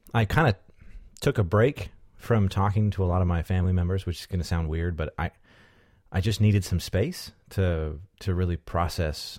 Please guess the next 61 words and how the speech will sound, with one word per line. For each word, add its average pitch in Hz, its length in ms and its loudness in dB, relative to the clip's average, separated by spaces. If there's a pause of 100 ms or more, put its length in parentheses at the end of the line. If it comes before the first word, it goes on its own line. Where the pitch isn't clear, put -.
how 87 240 -2
I 82 80 0
was 80 140 -2
gonna 78 140 -2
move 78 160 -4
forward 76 300 -4
in 73 80 -4
different - 240 -8
things. 76 220 -4
And 71 80 -4
I 71 100 -4
got, 82 260 -4 (2000)
I - 40 -18
think 123 160 -4
I, 98 360 0
I 98 40 2
just 101 180 0
kinda 107 180 2
got 85 200 0
sick - 180 -2
of 73 260 -6 (120)
not 92 300 2 (420)
being 92 280 2
involved 82 420 0
in 85 60 2
their 78 140 -2
lives 78 360 0
and 78 80 -2
not 78 140 -4
really 80 160 -4
being 82 140 -2
able 71 140 -4
to - 60 -8
talk - 280 -4
to - 80 -8
them. 80 120 -2
And, 80 100 -2 (360)
like, 104 140 2
one 117 140 2
of 104 60 6
my, 98 160 4
my 104 120 4
oldest 110 260 4
nephew 101 300 2
is 85 140 -2
getting 87 180 0
married, 78 320 -2 (880)
and 78 440 -4
there's 92 140 0
a 87 40 0
lot 98 160 4
of 98 60 -2
things 101 180 4
that 90 80 0
are 78 60 0
happening, 87 360 0
and 78 80 0
I 82 40 2
didn't 104 180 2
wanna 82 220 0
be, 73 420 -2